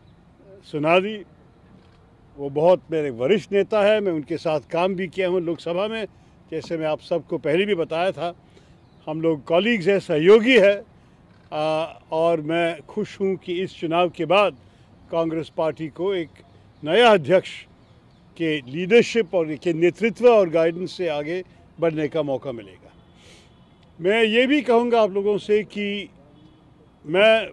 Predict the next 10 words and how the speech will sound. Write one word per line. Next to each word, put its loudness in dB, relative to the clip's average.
बहुत 0
आभारी -2
हूँ -6
कि -8
इतने 2
सारे 2
कांग्रेस -2
कार्यकर्ताओं -2
ने -4
मुझे 0